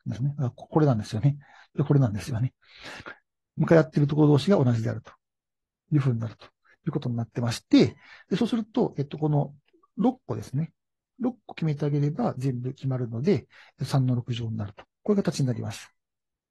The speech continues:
よろしいですか？すいません。ちょっと図が間違っていていけませんね。これちょっと、あの、スライドでは後で直しておきます。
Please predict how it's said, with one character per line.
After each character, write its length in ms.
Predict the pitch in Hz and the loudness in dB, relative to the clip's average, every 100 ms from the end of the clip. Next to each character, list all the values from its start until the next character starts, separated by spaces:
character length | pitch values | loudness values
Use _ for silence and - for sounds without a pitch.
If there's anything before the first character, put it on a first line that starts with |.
| _ - - - | _ -20 -20 -6
よ 80 | 160 | 0
ろ 60 | 175 | 0
し 100 | - | 2
い 40 | |
で 80 | 139 | -2
す 80 | - | -4
か？ 120 | 123 | -10
す 160 | - 185 | -4 -2
い 40 | |
ま 120 | 170 | 0
せ 120 | 156 131 | 0 -2
ん。 60 | |
ち 80 | 139 | -2
ょ 40 | |
っ 60 | 143 | -2
と 20 | |
図 140 | 131 143 | 2 4
が 100 | 185 | 4
間 160 | 185 | 4
違 20 | - 185 | 2 0
っ 60 | 180 | 0
て 220 | _ 120 | _ -8
い 40 | |
て 120 | - 123 | -6 -6
い 80 | |
け 100 | 127 | -2
ま 100 | 139 | 0
せ 100 | 139 | 2
ん 100 | 120 | 0
ね。 200 | 107 110 - | -2 -6 -4
こ 100 | 143 | 0
れ 80 | 139 | 0
ち 80 | |
ょ 40 | 151 | -2
っ 20 | 147 | -6
と、 140 | 123 - | -10 -6
あ 80 | |
の、 140 | - 139 - - | -4 -6 -8 -20
ス 220 | - - 175 | -12 0 4
ラ 80 | |
イ 40 | 196 | 6
ド 100 | 196 | 6
で 80 | 160 | 6
は 80 | |
後 100 | 131 | 4
で 60 | 113 | 0
直 80 | 120 | -2
し 60 | |
て 40 | - | -6
お 20 | |
き 40 | - | -14
ま 80 | |
す。 120 | - | -20